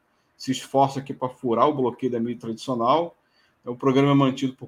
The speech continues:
colaboradores que fazem doações espontâneas de qualquer valor, né, pra nós mantermos aqui o nosso projeto no ar,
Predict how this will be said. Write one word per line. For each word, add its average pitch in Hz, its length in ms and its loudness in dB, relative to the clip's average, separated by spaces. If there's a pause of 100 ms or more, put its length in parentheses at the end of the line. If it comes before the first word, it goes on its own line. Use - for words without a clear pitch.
colaboradores 131 760 0
que - 120 -18
fazem 120 360 -4
doações 113 480 -6
espontâneas 127 500 -8
de 131 60 -4
qualquer 135 420 -4
valor, 139 520 -4 (580)
né, 120 200 -18
pra 127 120 -4
nós 127 280 0
mantermos 139 580 0
aqui 131 580 -4
o - 60 -4
nosso 123 340 -6
projeto 113 500 -4
no 143 200 -2
ar, 107 320 0